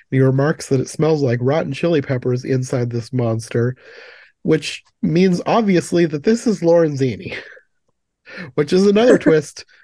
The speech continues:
Speaker 1: just for this version.
Speaker 2: <laughs>
Speaker 1: Lorenzini, Lorenzini is basically all of the original villains <laughs> mixed into one,
Speaker 2: <laughs>
Speaker 1: plus the fish. Like, he turned into the monster,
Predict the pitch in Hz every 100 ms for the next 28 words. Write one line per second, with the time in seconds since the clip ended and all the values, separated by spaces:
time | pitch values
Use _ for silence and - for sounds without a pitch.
0 | _ _ 117 147 165 - - 165 160 165
1 | 170 180 139 131 123 131 - - 262 254
2 | - 233 160 202 180 143 165 170 170 165
3 | - - _ _ _ - 190 277 214 202
4 | 202 156 147 156 175 - - 151 - 131
5 | 143 160 151 139 135 135 127 131 131 131
6 | 127 120 117 120 113 160 135 - - -
7 | - 143 143 - - 165 143 131 135 123
8 | 117 123 - - - - - - - -
9 | 196 190 - - _ 139 139 156 - 160
10 | - - - - _ _ 143 139 175 156
11 | 175 170 151 147 - 143 139 - 139 135
12 | 123 113 - - - -